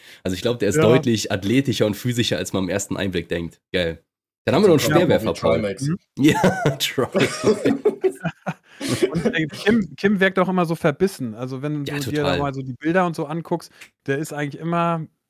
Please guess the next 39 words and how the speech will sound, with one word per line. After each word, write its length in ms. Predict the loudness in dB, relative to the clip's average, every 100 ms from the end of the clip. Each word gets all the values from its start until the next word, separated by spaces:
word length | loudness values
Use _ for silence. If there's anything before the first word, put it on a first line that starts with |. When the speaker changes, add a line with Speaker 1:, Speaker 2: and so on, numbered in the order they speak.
| _ -8
Speaker 2:
der 180 | -6
ist 200 | -8 -10
immer 420 | -8 -6 -6 -8 -12
fully 720 | -18 -12 -4 -2 -2 -2 -6 -10
committed 520 | -6 -4 -2 -2 -4
und 160 | -6 -8
dedicated. 600 | -6 -6 -6 -8 -6 -8
Also 320 | -8 -8 -10 -12 -20 _
der 80 | -8
gibt 200 | -8 -2
dir 100 | -2
auf 100 | 0
jeden 120 | -6
Fall 140 | -4 -4
auch 120 | -2
hundert 360 | -4 -4 -8
Prozent 500 | -10 -8 -8 -8 -8
Einsatz 500 | -8 -8 -8 -10 -12
einmal 240 | -14 -10 -10
auf 140 | -10
dem 80 | -12
Spiel. 260 | -12 -8 -8
Und 100 | -6
die 40 |
brauche 320 | 0 2 4 2
ich 100 | 0
in 60 |
meiner 220 | -6 -6
Starting 360 | -6 -4 -4 -6
Five. 460 | -8 -12 -12 -18 _ _ -4
Speaker 1:
Der 120 | 0
würde 140 | 2
Speaker 2:
<laughs> 0 |
Speaker 1:
mindestens 460 | 6 6 6 4 0
einen 180 | 0 2
Poster-Dunk 560 | 2 2 2 0 0 -2
im 60 |
Spiel 240 | -4 -2 -2
auspacken, 540 | -4 -4 -4 -4 -6